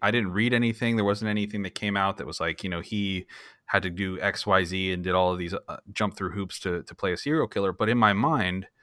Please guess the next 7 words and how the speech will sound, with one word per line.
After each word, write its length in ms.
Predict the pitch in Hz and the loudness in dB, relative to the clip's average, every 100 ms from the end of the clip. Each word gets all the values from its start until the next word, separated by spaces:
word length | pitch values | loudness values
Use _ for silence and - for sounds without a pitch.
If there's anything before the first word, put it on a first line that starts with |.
| _ _ _ | _ _ _
um, 520 | 92 87 85 85 87 - _ _ _ _ _ _ _ | 0 2 2 0 -6 -12 _ _ _ _ _ _ _
I 160 | 107 123 | 6 6
think 300 | - 120 104 | 4 0 0
that 120 | 98 | -4
something 340 | - 113 107 | -2 -2 -2
like 180 | 90 85 | -4 -2
that 240 | 110 104 | 0 0